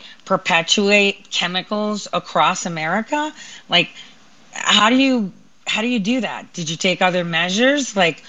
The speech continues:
who made that decision? These are the questions we should be asking because the railroad, um, board is investigating their own side of things. And, and these are really important questions. Um, go ahead.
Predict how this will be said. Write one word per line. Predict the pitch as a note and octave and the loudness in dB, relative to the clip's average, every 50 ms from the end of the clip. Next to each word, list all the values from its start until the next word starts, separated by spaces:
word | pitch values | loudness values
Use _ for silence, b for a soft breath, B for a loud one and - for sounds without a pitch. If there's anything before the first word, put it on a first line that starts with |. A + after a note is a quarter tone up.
| B B B B B | B B B B B
who | - - A#3 A#3+ | 2 4 6 8
made | A3+ A#3 A#3+ A#3 G3+ | 8 8 6 6 4
that | A3+ A3 - | 4 2 2
decision? | A3 G#3 - - B3 C4 A3+ G#3 F#3 D#3+ D3+ C#3 | 0 -4 -2 0 0 2 2 0 -4 -6 -6 -2
These | F#3 A3 B3+ C4 C4+ | 0 2 2 2 2
are | D4+ B3 | 0 0
the | A#3+ | 0
questions | - - - F#3+ F#3 - - F#3 E3 - | -2 -2 -4 -4 -2 -2 -4 -4 -6 -4
we | - F#3 | -4 -2
should | E3 - F3+ E3 | -2 -2 -4 -4
be | D3+ E3+ E3 | -2 2 2
asking | D#3+ D3+ D#3 D3+ - - F#3 G3 | 4 2 2 0 -4 -4 -4 -2
because | G3 G3 F3 G3 F#3 F3+ B B B B B B B | -2 0 0 0 -2 -2 B B B B B B B
the | F#3+ F3 | 0 4
railroad, | E3 G3 G3+ A3 A#3 A3 G#3 G3 G3 G3 F#3+ F3+ D#3+ - - - | 6 6 6 6 6 4 4 4 4 4 4 2 -2 -6 -12 -6
um, | - - E3 E3 D#3+ D#3+ D#3+ C3 | 0 2 2 2 2 0 -8 -10
board | - D#3 D3+ F3 G3 A#3 B3 A3 G3 F3+ F3 E3+ E3+ B B B B B B B | -8 -6 -2 2 4 6 6 6 6 4 2 0 -4 B B B B B B B
is | - F#3 F#3+ F#3+ F#3 F#3 E3+ - B B B B | 0 2 4 4 4 2 0 -4 B B B B
investigating | F#3+ G3 F#3 G3+ G3+ G#3 - A3 G3 A3 G#3+ G#3+ G#3+ | 0 2 4 4 4 2 2 2 4 4 4 4 2
their | G#3 G3+ F#3+ F#3+ | 2 2 2 2
own | G#3+ C4 D#4+ E4+ | 2 0 -2 -4
side | - - G#3 E3+ D#3+ D3 | -6 -6 -6 -4 -6 -6
of | D3+ - | -10 -12
things. | - - D#3+ - - - - - - b b b b b b - | -14 -18 -18 -18 -20 -20 -20 -20 -20 b b b b b b 0
And, | - F#3 F#3 F#3 F3+ F3+ F3 E3+ E3+ - | 4 6 6 6 4 2 -2 -6 -6 -4
and | - F#3 F#3 F#3 F#3 | -2 -2 -2 0 2
these | G#3 A#3+ C#4+ C4+ D4+ | 2 2 2 0 0
are | E4 D#4+ | -2 -2
really | C#4+ A#3 A#3+ B3+ B3 B3 | 0 2 2 2 2 2
important | B3 A#3 G#3+ - A#3+ A3+ G#3+ - | -2 -2 -4 -4 -4 -4 -6 -6
questions. | - - A#3+ - - - - - - E3 - - | -8 -8 -8 -8 -8 -10 -14 -18 -20 -20 -14 -6
Um, | - F3+ F3+ F3+ F3+ | -4 -4 -4 -4 -4
go | E3 - G3+ | 0 2 4
ahead. | G#3 G#3 G#3+ G#3+ A#3+ B3+ | 4 4 4 2 0 -2